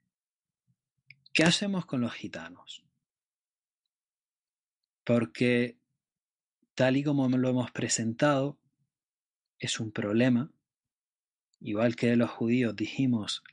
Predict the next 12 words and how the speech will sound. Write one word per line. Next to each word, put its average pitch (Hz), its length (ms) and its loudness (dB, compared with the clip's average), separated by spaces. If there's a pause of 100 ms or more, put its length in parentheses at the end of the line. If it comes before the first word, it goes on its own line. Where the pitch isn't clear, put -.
la 110 180 0
cuestión 135 540 0
judía, 117 560 -4 (160)
porque 104 320 -8
queríamos 117 540 0
hacernos 117 380 -6
la 107 180 -4
pregunta 117 680 -4 (680)
para 98 260 0
ver 120 220 2
qué 123 180 0
respondíamos. 107 1000 -4